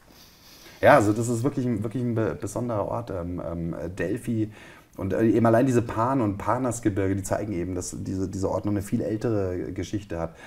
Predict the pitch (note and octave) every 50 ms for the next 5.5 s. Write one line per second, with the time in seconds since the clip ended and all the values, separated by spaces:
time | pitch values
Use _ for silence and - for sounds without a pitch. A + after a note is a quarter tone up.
0 | - - - G#2 A#2+ C#3 D3 D#3+ C#3+ - D#3 D3 E3+ G#3 G3 F#3 D#3+ D3+ E3+ E3
1 | D#3 D#3 - - - - - - - - - - - - - G#2+ - - G2+ F2+
2 | - - - G#2 G2+ G2+ G#2+ A2+ A2 G#2 G2+ D#2+ E2+ E2 - - A#2 A#2 A#2 -
3 | - - A2 G#2+ G2 G2+ G2+ G2+ G2+ G2 F#2 G2 G#2 G2 G2 F#2 F#2 G2 D#2 F#2+
4 | E2+ G2+ G2 - G2+ F2 - B1 E2 F#2 F#2+ F2+ - - D2+ F2 F2+ E2+ E2 E2
5 | E2+ E2+ - F#2+ F#2+ F2+ E2 E2+ E2+